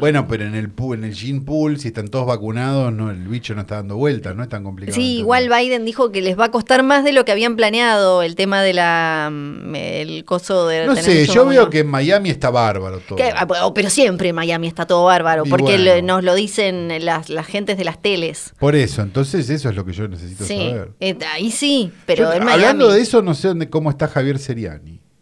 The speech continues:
Speaker 1: y me preocupa.
Speaker 2: Y me preocupa. ¿Es el del pelo
Speaker 1: Hace,
Speaker 2: rubio?
Speaker 1: hace mucho tiempo que no, no vemos noticias
Speaker 2: ¿Es
Speaker 1: de
Speaker 2: verdad?
Speaker 1: Miami de Javier Seriani.
Speaker 2: Ay, no. Bueno.
Speaker 1: Quiero saber.
Speaker 2: Em, dos mil,
Speaker 1: Luciano, buscá en Twitter.
Speaker 2: por favor.
Speaker 1: Fíjate
Speaker 2: Dos mil
Speaker 1: último tweet.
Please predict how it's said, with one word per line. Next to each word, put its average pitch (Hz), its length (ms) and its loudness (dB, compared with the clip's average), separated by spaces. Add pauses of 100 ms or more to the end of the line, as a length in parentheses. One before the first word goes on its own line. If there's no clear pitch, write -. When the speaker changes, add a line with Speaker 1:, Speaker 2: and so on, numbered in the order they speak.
Speaker 1:
y 110 60 -14
me 107 140 -8
preocupa. 101 500 -12
Speaker 2:
Y - 0 -
me - 0 -
preocupa. - 20 -
¿Es 196 160 -4
el 208 200 0
del 170 180 -4
pelo 185 160 0
Speaker 1:
Hace, 180 160 0
Speaker 2:
rubio? 233 280 -2
Speaker 1:
hace 127 260 -6
mucho 165 360 -6
tiempo 165 320 -4
que 131 100 -6
no, 127 180 -8
no 127 180 -4
vemos 135 240 -2
noticias 117 360 -2
Speaker 2:
¿Es 113 60 2
Speaker 1:
de 110 40 -2
Speaker 2:
verdad? 117 140 -2
Speaker 1:
Miami 120 200 -4
de 107 60 -6
Javier 110 260 -4
Seriani. 165 520 -4
Speaker 2:
Ay, 202 140 -10
no. 160 160 -14 (960)
Bueno. - 280 -10 (840)
Speaker 1:
Quiero 208 280 0
saber. 202 200 0
Speaker 2:
Em, 190 260 -4 (680)
dos 220 220 2
mil, 226 140 6
Speaker 1:
Luciano, 214 240 6
buscá 180 280 0
en 202 140 -2
Twitter. 170 420 -6
Speaker 2:
por 196 140 -2
favor. 170 360 0 (300)
Speaker 1:
Fíjate 214 200 -2
Speaker 2:
Dos 233 120 4
mil 247 100 2
Speaker 1:
último 185 420 0
tweet. 151 300 -4